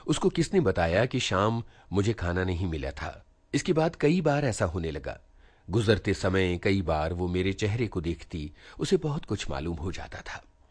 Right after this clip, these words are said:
कई बार उसने मुझे रोका, अंदर जाकर चुपचाप कोई रकाबी या प्लेट ले आई, लेकिन बातचीत अब भी नहीं होती थी।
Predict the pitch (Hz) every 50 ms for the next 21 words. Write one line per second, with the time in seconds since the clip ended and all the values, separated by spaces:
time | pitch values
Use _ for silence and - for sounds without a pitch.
0 | _ _ _ - 107 104 110 95 98 92 92 92 90 - - - - - - 117
1 | - - 101 87 85 80 104 95 87 90 92 - - 80 - - - - _ _
2 | - - - - 113 120 123 127 113 110 113 101 - - 104 104 - - 90 -
3 | - 92 85 85 90 - - 92 87 80 78 78 - 82 78 71 87 90 92 95
4 | 90 - - 78 80 76 - - 82 80 80 - - - - - - _ _ _
5 | _ - - - - - 107 104 - 98 87 80 85 85 87 - - - 95 92
6 | - - - - - - _ _ _ _ - _ - - 85 78 - 90 92 80
7 | 76 69 82 85 82 85 85 - - 87 - - - - -